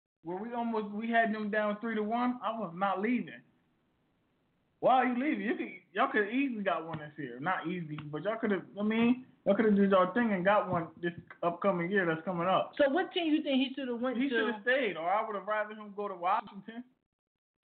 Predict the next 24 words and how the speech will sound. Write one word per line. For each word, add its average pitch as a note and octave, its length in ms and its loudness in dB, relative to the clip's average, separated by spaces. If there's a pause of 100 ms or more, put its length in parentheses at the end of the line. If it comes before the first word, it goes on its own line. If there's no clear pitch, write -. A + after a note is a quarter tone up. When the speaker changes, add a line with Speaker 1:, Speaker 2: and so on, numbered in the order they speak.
(400)
Speaker 2:
I G3+ 60 -2
don't D#4+ 160 2
even C#4 120 -2
think C#4+ 160 0
they C#4+ 80 4
was C#4 160 0
offering D#4 360 2
him G3 160 0
anything. D#3 420 -2
Speaker 1:
They C3 100 -2
probably F3 320 2
wasn't, F3 260 0
but C#3 100 -6
that's F3 160 -4
his E3+ 80 0
Speaker 2:
No, G#3 280 6
Speaker 1:
hometown. G3+ 220 0
Speaker 2:
no, G#3 80 -4
he G3 60 -10
denied G3+ 520 -4
them G#3+ 220 -10
and G#3 260 -10
L D3+ 140 -4
A. C3 240 -12